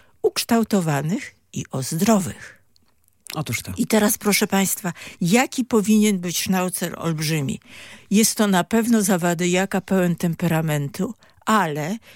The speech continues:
Speaker 1: pies spokojny, rozważny, o usposobieniu takim naprawdę wspaniałym. On wie, kiedy, co i jak. I naprawdę potrafi z tego skorzystać.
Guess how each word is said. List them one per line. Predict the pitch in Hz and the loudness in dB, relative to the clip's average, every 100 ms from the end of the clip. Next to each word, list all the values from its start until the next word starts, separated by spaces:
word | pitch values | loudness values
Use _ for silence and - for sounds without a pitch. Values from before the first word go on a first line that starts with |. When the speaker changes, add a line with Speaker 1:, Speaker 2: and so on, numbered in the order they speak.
| _ | _
Speaker 1:
pies | - 214 233 - - _ - _ - | 2 2 2 -2 -10 _ -20 _ -12
spokojny, | - - - 311 - 320 302 180 127 123 - - _ - | -8 -8 -4 -4 0 0 2 0 -2 -6 -8 -18 _ -2
rozważny, | 175 208 175 175 233 262 - 143 139 - - 185 - | 2 2 2 0 0 0 -2 -6 -6 -10 -18 -16 0
o | 190 | 2
usposobieniu | 196 - - 214 233 202 226 240 233 | 2 0 -2 0 0 2 2 2 2
takim | 214 202 214 196 - 220 214 _ _ - - | 0 -2 0 0 -2 -20 -20 _ _ -20 -8
naprawdę | 180 202 - 233 226 240 | 0 0 2 0 0 0
wspaniałym. | - - 214 214 233 180 151 147 - - | -2 0 4 4 4 2 -2 -8 -14 -6
On | - 180 160 | 2 4 4
wie, | 175 196 175 220 - _ _ - | 2 2 2 0 -6 _ _ -6
kiedy, | - 233 220 247 269 _ _ | 0 2 2 -4 -8 _ _
co | - 190 180 180 _ | -4 -2 -2 -4 _
i | 175 156 | -6 -2
jak. | 156 143 113 - - - - | -2 -2 -6 -14 -20 -20 -2
I | 196 | 2
naprawdę | 196 190 220 208 214 208 220 | 4 2 2 0 2 0 -2
potrafi | 208 185 196 202 214 | -2 -2 0 0 0
z | - | -4
tego | - 196 196 | -2 -2 -2
skorzystać. | - - 180 180 147 - 196 - | -4 -2 -2 -2 -4 -2 -4 -4